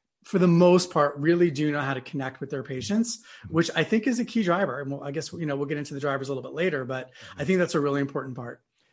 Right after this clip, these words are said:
Speaker 2: Yeah, I always say it's like, if I could get a hold of some orthopedic groups around here and actually, like, tell them how to do some level of customer service and, <laughs> and, and a
Speaker 1: You'd
Speaker 2: little
Speaker 1: make
Speaker 2: bit
Speaker 1: a billion
Speaker 2: <laughs> I know.
Speaker 1: dollars.
Speaker 2: It's like,
Speaker 1: You'd be a
Speaker 2: you ima-,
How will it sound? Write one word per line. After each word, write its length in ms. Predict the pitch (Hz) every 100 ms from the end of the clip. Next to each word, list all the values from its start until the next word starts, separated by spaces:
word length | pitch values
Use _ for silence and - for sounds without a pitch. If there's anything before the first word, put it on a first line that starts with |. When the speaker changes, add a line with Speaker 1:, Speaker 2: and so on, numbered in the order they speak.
| _
Speaker 2:
Yeah, 280 | 127 135 131
I 120 | 135
always 260 | 156 156 127
say 200 | - 131
it's 120 | 123
like, 180 | 120 110
if 160 | 113 123
I 140 | 139
could 160 | 139 120
get 100 | 120
a 100 | 107
hold 260 | 101 120
of 140 | 120 104
some 180 | - 110
orthopedic 520 | 117 107 - 131 123
groups 240 | 143 131
around 240 | 139 139 139
here 200 | 147 151
and 100 | 120
actually, 520 | 117 - 123 113 110 - _ _ _ -
like, 240 | 113 104
tell 180 | - 123
them 140 | 127
how 180 | 110 127
to 80 | 120
do 220 | 110 120
some 600 | - - - 120 131 135
level 360 | 131 139 151 151
of 100 | -
customer 460 | 156 147 170 165
service 640 | - 175 175 180 156 - -
and, 480 | 269 127 131 131 127
<laughs> 800 | - - 208 - - 587 605 - 240 - 214 226 - 165
and, 240 | 170 147 104 - - 160 151
and 100 | 151
a 40 | 139
Speaker 1:
You'd 20 |
Speaker 2:
little 320 | 131 143 175
Speaker 1:
make 160 | 185 170
Speaker 2:
bit 140 | 180
Speaker 1:
a 40 | 180
billion 380 | 247 269 269 247
Speaker 2:
<laughs> 80 |
I 40 | 226
know. 180 | 277 330
Speaker 1:
dollars. 460 | 214 208 - - - -
Speaker 2:
It's 120 | -
like, 340 | 202 - 220 - -
Speaker 1:
You'd 120 | 202
be 120 | 269
a 40 |
Speaker 2:
you 120 | 269
ima-, 20 | 294